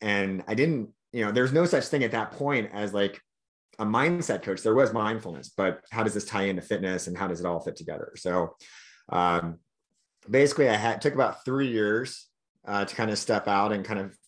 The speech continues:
like, look at the problem more objectively and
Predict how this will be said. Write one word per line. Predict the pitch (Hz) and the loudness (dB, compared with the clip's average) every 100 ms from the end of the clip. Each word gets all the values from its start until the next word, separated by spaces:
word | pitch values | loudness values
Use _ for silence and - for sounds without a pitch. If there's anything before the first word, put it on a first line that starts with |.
| _ | _
like, | 101 | -2
look | 101 110 113 | 2 2 2
at | |
the | 104 | -2
problem | - 101 95 101 | 0 0 0 -2
more | 101 92 | -2 -2
objectively | 85 95 - 110 135 160 165 _ _ _ _ _ _ _ | -2 -4 -2 0 2 2 -2 _ _ _ _ _ _ _
and | 107 104 98 95 92 | -2 2 2 0 -2